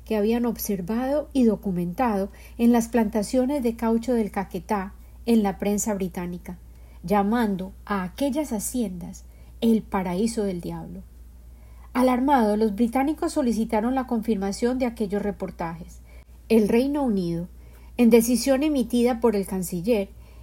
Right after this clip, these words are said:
envió al cónsul George Roger Casement al área, y él, personalmente, corroboró las condiciones dramáticas e inhumanas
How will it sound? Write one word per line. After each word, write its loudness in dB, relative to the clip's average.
envió 4
al 2
cónsul 0
George 0
Roger -2
Casement -2
al -4
área, -6
y 4
él, 4
personalmente, -4
corroboró 4
las 0
condiciones -2
dramáticas -4
e -2
inhumanas -4